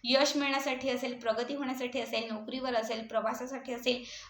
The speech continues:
जेव्हाही तुम्ही बाहेर पडाल ना, त्यातलं थोडंसं कुंकू कपाळाला लावायचं आणि बाहेर पडायचं. यामध्ये साक्षात कुलदेवीची एक शक्ती असेल, एक ऊर्जा असेल, जी तुम्हाला प्रत्येक गोष्टीमध्ये यश देईल, तुमची भरभरून प्रगती करेल, तुम्हाला प्रत्येक गोष्टीत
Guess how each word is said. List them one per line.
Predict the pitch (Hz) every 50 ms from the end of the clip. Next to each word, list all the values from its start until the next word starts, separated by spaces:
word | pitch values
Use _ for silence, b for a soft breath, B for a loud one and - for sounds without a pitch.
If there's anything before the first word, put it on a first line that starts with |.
| B 208
जेव्हाही | 202 277 302 302 285 311 311 311 311 339 -
तुम्ही | 349 330 339 339
बाहेर | 294 277 262 262 262
पडाल | 262 277 262 254 254 247
ना, | 254 254
त्यातलं | 254 254 254 269 269
थोडंसं | - 339 349 349 359 392 392 - 370
कुंकू | 349 - 330 302 - 269
कपाळाला | - - 254 247 240 240 240 233 233
लावायचं | 226 220 208 214 214 247 254
आणि | 269
बाहेर | 254 233 214 202 196
पडायचं. | - 196 190 185 185 - 190 185 - B B B B B B
यामध्ये | 247 254 262 269 262 294 285
साक्षात | - 247 233 240 - - 285 277 - -
कुलदेवीची | 254 247 254 247 254 247 254 247 247 - 285 269
एक | 269 269 -
शक्ती | - - 240 - - - _ 302 302
असेल, | 277 226 - - 202 202
एक | - - 226 226 -
ऊर्जा | 240 214 208 196 247 262
असेल, | 269 262 254 - 220 202 196
जी | 254 247 240
तुम्हाला | 254 247 240 233 233
प्रत्येक | 233 220 220 - - - 269 262 214
गोष्टीमध्ये | 214 220 226 - 269 247 254 247 240 233 220
यश | 208 214 247 247 -
देईल, | 240 233 220 214 -
तुमची | - 226 220 220
भरभरून | 220 220 220 202 202 208 214 240
प्रगती | 240 233 208 196 214 240 240 294
करेल, | - 247 214 202 202 208 B B B B B B -
तुम्हाला | 240 247 233 233 240
प्रत्येक | 240 240 240 233 - - - _ - 311 311 254 220 - - -
गोष्टीत | 247 247 247 - - - - 285 - - -